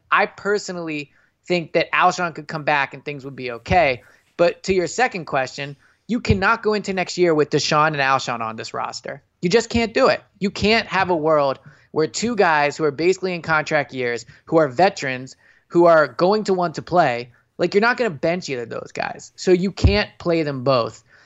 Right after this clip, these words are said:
Um, so I don't think you can bring Alshon and Deshaun back. And of the two, it's pretty clear which one is more valuable heading forward.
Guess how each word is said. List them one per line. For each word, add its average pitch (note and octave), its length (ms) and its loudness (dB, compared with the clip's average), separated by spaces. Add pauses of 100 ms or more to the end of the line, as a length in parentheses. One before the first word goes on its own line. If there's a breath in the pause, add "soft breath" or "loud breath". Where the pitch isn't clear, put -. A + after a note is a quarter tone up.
(200 soft breath)
Um, D3 460 2
so F3+ 160 4
I E3+ 100 6
don't G#3+ 180 2
think F#3+ 140 -2
you G3 100 -4
can E3 140 -6
bring E3 240 -2
Alshon D3 400 -2
and C#3 160 -4
Deshaun C#3 260 -2
back. C3+ 300 0
And E3+ 100 -4
of D3 100 -4
the C#3+ 60 -8
two, E3 200 0
it's D3 120 -4
pretty C#3+ 260 -4
clear C3+ 340 0
which B2 240 -4
one B2+ 180 -2
is A#2+ 240 -6
more C3 240 2
valuable A#2+ 480 2
heading A#2+ 240 -2
forward. D3 500 2